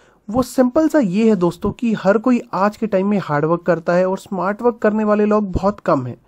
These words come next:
आप हिस्ट्री उठाकर देखिए, हमेशा स्मार्ट वर्क करने वाले लोग ही जीवन में आगे निकलते हैं और कामयाब होते हैं। और आपको यह जानकर बेहद खुशी होगी कि हमारी कंपनी भी एक ऐसा कॉन्सेप्ट लेकर आई है जिसमें आप अपने स्मार्ट वर्क की हेल्प से कामयाबी की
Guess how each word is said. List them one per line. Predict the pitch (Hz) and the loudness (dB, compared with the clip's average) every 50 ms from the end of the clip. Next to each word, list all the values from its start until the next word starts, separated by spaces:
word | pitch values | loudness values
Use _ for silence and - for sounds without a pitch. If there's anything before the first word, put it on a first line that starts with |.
| _ _ _ _ _ _ _ _ - | _ _ _ _ _ _ _ _ -2
आप | - 202 240 - - | 0 0 0 -2 -2
हिस्ट्री | - 233 233 - - - 311 | 0 0 0 0 0 2 4
उठाकर | 294 277 - 247 226 214 220 196 | 4 4 4 2 2 2 0 2
देखिए, | 180 170 156 - - - 123 - - _ _ - | 2 0 0 0 -6 -12 -12 -12 -12 _ _ -6
हमेशा | 147 156 170 175 170 - 202 | -4 -4 -4 -4 -2 -2 -4
स्मार्ट | 185 - - 202 190 196 208 220 220 226 | -4 -4 -8 -6 -4 -2 -2 -2 -2 0
वर्क | 226 233 226 | 0 0 0
करने | 226 - 220 214 220 214 | 2 0 0 0 0 2
वाले | 214 214 214 208 | 2 2 2 2
लोग | 202 190 190 202 185 202 | 4 4 2 2 4 0
ही | 214 | -2
जीवन | 175 170 190 190 196 202 | 0 0 0 0 2 2
में | 202 202 208 - - | 2 2 0 0 0
आगे | - 170 175 190 202 | 0 0 0 0 0
निकलते | 202 196 202 202 202 196 214 | -2 0 -2 -2 -2 0 -2
हैं | 214 220 | -2 0
और | 220 220 214 | 0 -2 -4
कामयाब | - 196 185 180 180 185 180 151 143 | -2 -2 -2 0 2 2 2 2 0
होते | 135 127 - 127 | -4 -6 -12 -16
हैं। | 117 - - _ _ - - _ - - - _ _ _ - - | -16 -16 -20 _ _ -20 -20 _ -20 -20 -20 _ _ _ -4 0
और | - | 2
आपको | 185 202 196 - 247 | 2 2 2 0 -2
यह | 240 226 247 247 | 0 2 2 2
जानकर | 214 240 233 240 233 233 240 | 2 2 0 0 2 2 0
बेहद | 220 190 214 233 254 247 - _ | 2 2 0 -2 -2 -4 -8 _
खुशी | - 240 233 - 302 285 | -4 -4 0 4 4 4
होगी | 277 262 226 247 254 | 4 4 2 0 0
कि | 240 - 262 | 0 0 0
हमारी | 233 202 190 185 190 220 269 302 294 | 2 2 2 2 4 4 4 4 4
कंपनी | - 240 226 214 233 233 233 | 2 0 0 0 -2 0 0
भी | 220 226 233 | 0 0 0
एक | 220 - _ - - | -2 -6 _ -4 -2
ऐसा | 202 233 233 - - 285 277 | 0 0 0 2 2 0 2
कॉन्सेप्ट | 269 240 220 208 - 220 - - | 2 0 -2 0 0 0 0 0
लेकर | 196 175 165 - 165 156 | 0 0 2 2 2 2
आई | 156 156 156 | 2 2 0
है | 170 196 247 - - - - - - _ - | -2 -2 -4 -6 -12 -20 -20 -20 -16 _ -2
जिसमें | 180 196 220 247 247 | -2 0 2 2 4
आप | 240 240 247 | 4 4 2
अपने | 240 - 262 262 | 0 0 0 -2
स्मार्ट | 247 - - 240 220 226 262 269 - | -2 -4 -2 0 2 2 2 2 0
वर्क | 247 262 247 254 - | 0 -2 -2 0 -2
की | 254 220 | -4 -2
हेल्प | 196 196 202 - - | 0 -2 -2 -4 0
से | - 233 | -2 -2
कामयाबी | 220 226 - 226 220 233 247 254 262 262 254 240 254 | -2 -2 -6 -2 -2 0 0 2 0 0 0 0 -2
की | 240 - 262 | -4 -4 -8